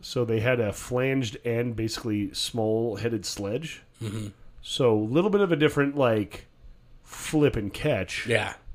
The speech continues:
Speaker 1: talking about an eight-pound hammer. It's hard to flip and catch that for an average human,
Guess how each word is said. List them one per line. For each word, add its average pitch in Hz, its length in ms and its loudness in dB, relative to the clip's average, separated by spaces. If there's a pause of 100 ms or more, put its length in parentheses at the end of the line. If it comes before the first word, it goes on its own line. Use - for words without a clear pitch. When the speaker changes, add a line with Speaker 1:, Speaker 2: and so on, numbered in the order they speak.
Speaker 1:
talking 139 200 -2
about 95 180 -4
an - 80 -12
eight-pound 110 420 -4
hammer. 82 380 -8 (1040)
It's 123 240 -4
hard 117 380 4
to 101 60 -2
flip 104 220 -2
and 92 120 -6
catch 98 260 -6
that 87 260 -8
for 90 280 -10 (120)
an 107 160 -8
average 87 360 -10
human, 82 320 -14